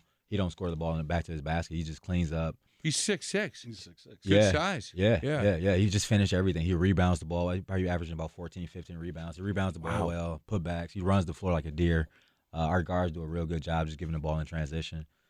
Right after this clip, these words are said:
Speaker 3: What,
Speaker 1: Uh,
Speaker 3: if, if we come watch you play, what, what style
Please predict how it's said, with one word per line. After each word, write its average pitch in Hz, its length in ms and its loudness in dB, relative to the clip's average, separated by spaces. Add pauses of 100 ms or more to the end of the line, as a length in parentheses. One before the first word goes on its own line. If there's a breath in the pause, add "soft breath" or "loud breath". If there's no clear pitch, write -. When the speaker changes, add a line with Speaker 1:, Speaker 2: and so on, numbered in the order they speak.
(180)
Speaker 3:
What, - 120 -20 (240)
Speaker 1:
Uh, 71 160 -8 (440)
Speaker 3:
if, 117 160 -10
if 120 140 -8
we 143 100 -4
come 175 180 -8
watch 123 260 -8
you 95 60 -20
play, 82 460 -16 (400)
what, 123 100 -18 (120)
what 120 140 -16
style 87 520 -14